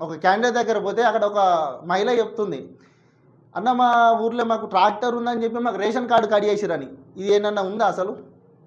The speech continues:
గత ఇరవై సంవత్సరం, ముప్పై సంవత్సరాల కిందట రేషన్ కార్డు అనేది ఉండే, కానీ వాళ్ళు సొంత రెక్కల కష్టం మీద చేసుకున్న వాళ్ళ పని చేసుకొని ట్రాక్టర్లు కొనుక్కుంటే, కార్లు గిన కొనుక్కుంటే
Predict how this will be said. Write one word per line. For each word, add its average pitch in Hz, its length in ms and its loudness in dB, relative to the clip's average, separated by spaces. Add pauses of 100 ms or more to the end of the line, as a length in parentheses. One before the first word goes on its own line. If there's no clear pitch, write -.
(1500)
గత 262 460 8 (840)
ఇరవై 196 260 4
సంవత్సరం, 240 380 0
ముప్పై 226 240 0
సంవత్సరాల 233 400 0
కిందట 220 320 -2
రేషన్ 214 460 0
కార్డు 226 200 4
అనేది 220 340 0
ఉండే, 220 640 2 (720)
కానీ 226 280 4
వాళ్ళు 190 360 -6
సొంత 233 260 -2
రెక్కల 233 460 0
కష్టం 254 360 0
మీద 247 180 0
చేసుకున్న 233 340 -2
వాళ్ళ 226 460 6
పని 202 320 0
చేసుకొని 220 280 -2
ట్రాక్టర్లు 208 440 2
కొనుక్కుంటే, 208 420 -4
కార్లు 208 340 2
గిన 214 200 -4
కొనుక్కుంటే 196 720 -6